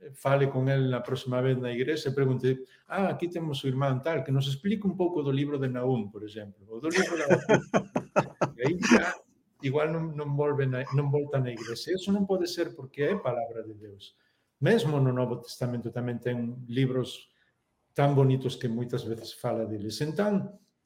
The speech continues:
Speaker 1: a xente escribiu a, a Dinámica da Vida para ir explicando libro por libro todos os libros da Biblia.
Speaker 2: Ujú.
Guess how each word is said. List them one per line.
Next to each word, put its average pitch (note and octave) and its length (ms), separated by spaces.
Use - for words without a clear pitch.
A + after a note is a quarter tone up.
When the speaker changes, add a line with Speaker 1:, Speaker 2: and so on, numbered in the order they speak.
Speaker 1:
a C3+ 120
xente D#3 340
escribiu C#3+ 600
a, A2+ 220
a C3 80
Dinámica C#3+ 500
da E3 120
Vida E3+ 380
para E3+ 400
ir F#3 200
explicando D3+ 640
libro G3+ 500
por D#3 200
libro C3+ 460
todos G#3+ 360
os C#3 140
libros A#2+ 340
da A2 100
Biblia. G2 480
Speaker 2:
Ujú. A#2+ 360